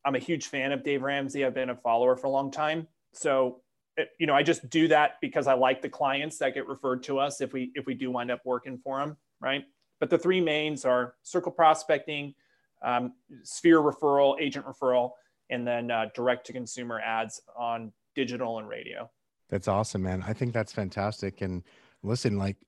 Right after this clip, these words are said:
Speaker 2: um, what I, I'm, I was glad you said radio. I didn't wanna make you share anything that you, if you weren't uncomfortable sharing, but,
Speaker 1: I'm willing
Speaker 2: um,
Speaker 1: to.
Speaker 2: you know, being twelve months into that, like, let's,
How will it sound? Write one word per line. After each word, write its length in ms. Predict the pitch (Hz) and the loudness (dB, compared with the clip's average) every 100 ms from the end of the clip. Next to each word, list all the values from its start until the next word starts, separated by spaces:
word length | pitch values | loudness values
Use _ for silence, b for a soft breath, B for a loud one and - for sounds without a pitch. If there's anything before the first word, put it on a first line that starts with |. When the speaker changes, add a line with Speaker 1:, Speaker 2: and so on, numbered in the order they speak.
| _ | _
Speaker 2:
um, 240 | 147 131 | -4 -2
what 160 | 117 120 | 0 2
I, 80 | 117 - | 0 0
I'm, 180 | 113 | 0
I 80 | 117 | 2
was 140 | 113 - | 0 2
glad 220 | 117 113 | 0 2
you 40 | |
said 240 | 110 120 95 | 0 0 2
radio. 320 | 95 98 98 | 2 4 4
I 40 | |
didn't 180 | 101 110 | 4 2
wanna 160 | 110 107 | 2 2
make 240 | 104 - | 2 0
you 180 | 101 98 | 0 0
share 300 | - 110 104 | 0 2 2
anything 260 | 104 110 101 | 0 -2 -4
that 200 | 98 - | -6 -8
you, 60 | |
if 160 | 113 - | -10 -6
you 80 | 98 | -2
weren't 180 | 104 101 | 0 0
uncomfortable 400 | 95 104 - 101 | 0 -4 -4 -6
sharing, 420 | - 104 104 92 | -2 0 0 0
but, 280 | 98 90 B B B - | -2 -4 B B B -4
Speaker 1:
I'm 80 | |
willing 200 | 120 110 | 2 4
Speaker 2:
um, 100 | 98 | 4
Speaker 1:
to. 140 | 95 98 _ 110 104 | 0 -4 _ -14 -4
Speaker 2:
you 160 | 123 | 2
know, 80 | 123 | 2
being 220 | 107 139 | 4 0
twelve 260 | 139 - 127 | 2 2 4
months 240 | 107 95 | 2 2
into 240 | 104 127 113 | -2 0 0
that, 340 | 98 92 95 - _ _ | 2 2 -2 -8 _ _
like, 160 | 113 101 | -6 0
let's, 260 | 113 120 - | -2 -2 -8